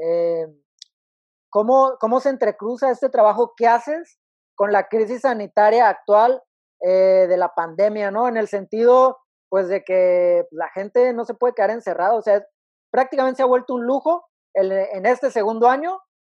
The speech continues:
estar todavía en tu casa encerrado, ¿no? Entonces, ¿cómo se entrecruza este trabajo, eh, que ustedes hacen con, con la pandemia del covid diecinueve?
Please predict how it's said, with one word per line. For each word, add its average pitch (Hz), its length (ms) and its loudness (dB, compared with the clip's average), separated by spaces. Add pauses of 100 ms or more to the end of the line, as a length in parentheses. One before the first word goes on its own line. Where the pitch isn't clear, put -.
(120)
estar 214 380 0
todavía 254 280 4
en 247 80 -4
tu 254 100 -8
casa 240 220 2
encerrado, 214 500 0
¿no? 247 280 -4 (380)
Entonces, 247 380 2
¿cómo 285 220 0
se 262 80 -2
entrecruza 254 420 -2
este 277 220 -4
trabajo, 233 580 0 (440)
eh, 185 260 -2
que 190 80 -4
ustedes 226 320 0
hacen 262 320 -2
con, 175 680 -2 (560)
con 185 160 -2
la 185 180 -2
pandemia 202 580 -4
del 185 240 -2
covid 185 320 -2
diecinueve? 175 580 -10